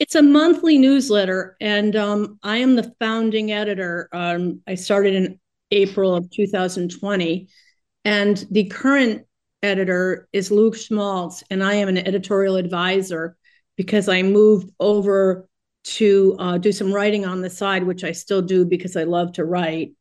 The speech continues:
And I'm also, um, a peer grief spe-, specialist with Support After a Death by Overdose, which is what the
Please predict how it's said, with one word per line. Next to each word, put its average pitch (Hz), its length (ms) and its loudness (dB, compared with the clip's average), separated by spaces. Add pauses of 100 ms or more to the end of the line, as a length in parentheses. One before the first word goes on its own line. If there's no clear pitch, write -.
(360)
And 185 200 0
I'm 185 260 -2
also, 190 640 0
um, 165 500 -6
a 175 60 -14
peer 202 220 2
grief 185 320 -2
spe-, - 580 -6
specialist 180 880 -6 (460)
with 190 240 4
Support 185 360 -2
After 180 260 0
a 175 80 -2
Death 170 240 -4
by 170 160 -2
Overdose, 170 580 -4
which 180 280 -4
is 175 120 -12
what 175 200 -2
the 170 400 -2